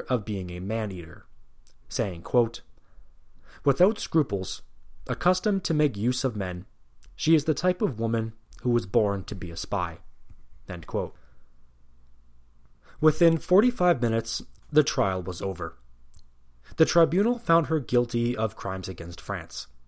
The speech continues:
and sentenced Mata Hari to death. In the early hours of October fifteenth, nineteen seventeen, she was taken from her cell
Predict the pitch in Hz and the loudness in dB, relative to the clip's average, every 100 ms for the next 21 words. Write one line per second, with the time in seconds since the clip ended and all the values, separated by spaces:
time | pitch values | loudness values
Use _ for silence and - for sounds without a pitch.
0 | - - _ - - - 185 196 180 - | -20 -20 _ -6 0 2 2 0 -2 0
1 | 135 135 101 95 95 95 - 82 87 82 | 2 4 0 -2 -4 -6 -10 -8 -6 -6
2 | - - - - - - - - - - | -12 -18 -18 -18 -18 -18 -16 -16 -16 -18
3 | - - - - - - 147 160 170 214 | -20 -20 -20 -20 -18 2 4 4 4 4
4 | 240 185 185 190 - 127 123 - 151 202 | 6 6 4 4 2 2 2 2 2 2
5 | - 151 - 117 117 - 95 95 - 95 | 2 -2 0 -2 -2 -4 -6 -6 -6 -8
6 | - 90 95 135 127 123 - - - - | -6 -6 -2 0 0 -2 -12 -20 -20 -20
7 | - 170 165 - 208 269 214 196 170 175 | 0 4 4 4 2 2 0 0 0 -4
8 | 165 - 113 113 156 | -4 0 2 2 -4